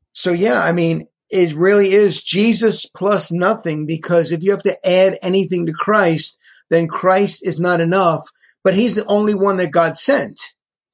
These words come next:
He's the only one God sent to save. There's one Savior, and there are no other Saviors.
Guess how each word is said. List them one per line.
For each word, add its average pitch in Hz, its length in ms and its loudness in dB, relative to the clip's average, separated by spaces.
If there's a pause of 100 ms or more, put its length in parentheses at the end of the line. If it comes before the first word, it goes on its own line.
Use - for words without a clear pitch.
(500)
He's 226 220 0
the 247 80 0
only 247 180 2
one 233 220 0
God 220 240 0
sent 240 240 0
to 202 80 -4
save. 262 300 -2
There's 175 180 -4
one 247 240 0
Savior, 170 580 -2 (400)
and 196 140 0
there 196 120 4
are 262 160 4
no 233 200 2
other 277 160 0
Saviors. 151 760 -4